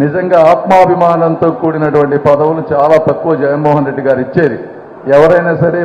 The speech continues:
మనమనే కదా, ఒక కాపు కానీ, ఇంకొకళ్ళు కానీ, ఏ ఎమ్మెల్యే అయినా కనీసం కూర్చోబెట్టేటువంటి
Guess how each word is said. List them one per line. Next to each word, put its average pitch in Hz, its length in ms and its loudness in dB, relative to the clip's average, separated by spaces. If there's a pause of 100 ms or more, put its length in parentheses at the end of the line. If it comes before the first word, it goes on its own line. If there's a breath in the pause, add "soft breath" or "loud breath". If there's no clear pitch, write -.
మనమనే 165 400 0
కదా, 139 140 -2
ఒక 131 240 -4
కాపు 139 340 -2
కానీ, 156 200 -4
ఇంకొకళ్ళు 156 500 -2
కానీ, 156 160 -4 (500)
ఏ 156 40 -2 (160)
ఎమ్మెల్యే 160 360 0
అయినా 156 180 0
కనీసం 156 400 -4 (100)
కూర్చోబెట్టేటువంటి 139 840 0